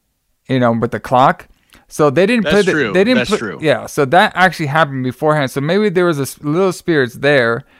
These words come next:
Speaker 1: but maybe after they played the tape recorder and then they heard the tongues, maybe that's when the spirit got a little bit more stronger. So that's, that's maybe what I'm thinking. So I think that the professor guy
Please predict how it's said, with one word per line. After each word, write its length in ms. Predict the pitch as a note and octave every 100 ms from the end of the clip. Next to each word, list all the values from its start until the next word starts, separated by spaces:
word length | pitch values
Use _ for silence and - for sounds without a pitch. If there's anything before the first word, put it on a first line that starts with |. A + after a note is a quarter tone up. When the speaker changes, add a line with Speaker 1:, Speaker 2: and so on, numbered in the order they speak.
| _ _ _ -
Speaker 1:
but 180 | A#2+
maybe 360 | C#3+ E3+ F3 D#3
after 240 | D3 D3+
they 120 | D#3+ D#3+
played 260 | E3+ D#3+
the 80 | A#2+
tape 300 | - D3 D#3
recorder 600 | D#3 - F3+ E3+ F3 D3
and 140 | B2+ B2+
then 160 | C3
they 140 | C3 A#2+
heard 300 | C#3 C#3 A#2
the 80 | A2
tongues, 520 | - D3 F#3+ G3+ - _ -
maybe 180 | D3+ D3+
that's 240 | C#3+ C#3+
when 80 | C#3
the 100 | B2+
spirit 300 | - C3+ C3
got 120 | A#2+
a 40 | A#2
little 120 | A#2
bit 120 | A2
more 340 | G#2+ A#2 A2+ G#2+
stronger. 640 | - - B2+ A#2+ G#2+ - - _ _ _ _ _ _ _ _
So 180 | A#2+
that's, 320 | A2 A#2 - - _ - -
that's 220 | B2+ -
maybe 220 | A#2+ A2+
what 60 | A2+
I'm 60 |
thinking. 180 | A2 B2+
So 120 | D#3
I 60 | D#3
think 240 | F3+ A#3
that 200 | D#3 C#3 C3+
the 60 |
professor 480 | B2+ B2+ D#3+ F#3 D#3
guy 260 | C3+ B2+